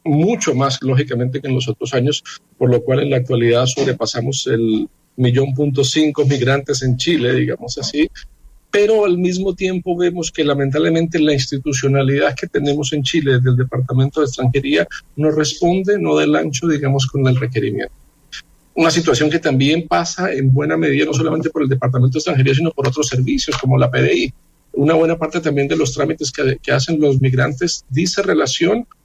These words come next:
con registrar las visas en la P D I. Por ejemplo, en la actualidad, la necesidad de registrar una visa recientemente otorgada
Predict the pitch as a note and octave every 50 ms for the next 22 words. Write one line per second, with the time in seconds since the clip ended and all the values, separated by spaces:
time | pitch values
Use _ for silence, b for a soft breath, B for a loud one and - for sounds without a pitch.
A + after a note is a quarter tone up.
0 | _ _ _ - E3+ F3+ F#3 F3 E3+ D3+ B2 C3+ - - - D3 C#3+ C#3+ D3 C#3+
1 | D3 D3+ D3 D3 D3+ C3+ D3+ C3+ B2+ B2+ B2+ - B2 C3+ B2 B2 B2 B2 - A#2+
2 | B2 B2 C3 B2+ - D#3+ - - - - D3 C3 C3 B2+ C3 C#3+ - F3 B B
3 | B - _ _ _ _ - C#3 C#3 C#3 C3+ C#3 D3 C3 - - B2+ - - C3
4 | B2+ C3+ C#3+ D#3 E3 F#3 G3 F#3+ F3 C#3 D#3+ C#3+ - - D3 D3+ D#3 E3+ E3+ E3
5 | F3+ F3+ E3+ - - C3+ C3 B2+ B2+ B2+ - C#3+ - - - E3+ F3 E3+ - -
6 | E4+ - - F#4 E4+ F4+ D#4 D#4 E4 -